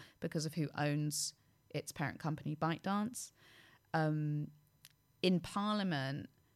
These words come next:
in the House of Commons, the M P who announced that it, um, politicians would no longer be allowed to have it on their work devices, he described it as a precautionary measure, i e there's no significant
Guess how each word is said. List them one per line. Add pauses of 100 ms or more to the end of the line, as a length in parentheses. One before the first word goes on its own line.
(200)
in
the
House (260)
of
Commons,
the
M
P
who
announced
that
it, (520)
um, (320)
politicians
would
no
longer
be
allowed
to
have
it
on
their (120)
work
devices, (340)
he
described
it
as
a
precautionary
measure,
i
e (240)
there's
no
significant